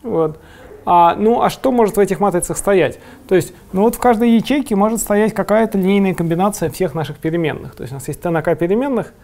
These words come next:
и, э, ну вот в любой ячейке кодового слова «ежи» должна стоять, ну, скалярное произведение. То есть это просто скалярное произведение нашей матрицы с какой-то произвольной матрицей правильного размера. То есть просто какая-то произвольная линейная комбинация всех наших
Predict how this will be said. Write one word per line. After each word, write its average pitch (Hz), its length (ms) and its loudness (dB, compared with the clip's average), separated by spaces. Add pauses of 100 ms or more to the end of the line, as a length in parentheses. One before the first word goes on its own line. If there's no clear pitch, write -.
(360)
и, 151 380 2
э, 165 120 0
ну 160 260 -2
вот 196 180 -2
в - 20 0
любой 180 280 2
ячейке 160 640 -2 (340)
кодового 156 280 2
слова 190 300 2
«ежи» 175 380 2 (360)
должна 175 220 0
стоять, 196 420 2 (240)
ну, 180 140 0
скалярное 190 460 2
произведение. 185 520 0
То 147 40 -6
есть 147 80 -6
это 202 120 -6
просто - 240 -4
скалярное 170 420 2
произведение 156 520 -2
нашей 151 200 -2
матрицы 233 540 -2
с - 60 -18
какой-то 202 340 0
произвольной 175 480 2
матрицей 147 580 -2
правильного 143 400 2
размера. 147 460 0
То 135 80 -6
есть - 140 -8 (280)
просто - 240 -4
какая-то 190 340 -2
произвольная 151 440 0
линейная 139 340 -2
комбинация 127 520 -8
всех - 220 -10
наших 135 260 -12